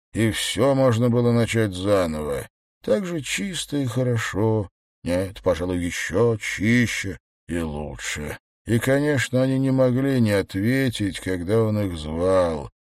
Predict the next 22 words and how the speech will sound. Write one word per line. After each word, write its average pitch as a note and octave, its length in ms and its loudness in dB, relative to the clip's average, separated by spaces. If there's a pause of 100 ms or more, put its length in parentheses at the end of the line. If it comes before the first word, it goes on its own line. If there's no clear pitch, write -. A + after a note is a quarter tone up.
(120)
не E3 140 0
могли E3+ 480 2
сказать B2+ 640 0
ему, A#2+ 200 2
что A2+ 240 -2
примирение A2+ 840 2
невозможно, A2 1000 2
ведь F#2+ 320 -2
им A2 300 2
самим G#2 840 0
не G2+ 120 -2
хватало D#2+ 720 -6
любви. A#1+ 680 -12 (400)
Не G2+ 180 2
мудрено, F3 540 4
что A#2+ 240 0
скоро D#3+ 540 0
они A2+ 240 0
пошли G2 640 0
в B2+ 100 -2
его G#2 400 0
объятия. - 840 -6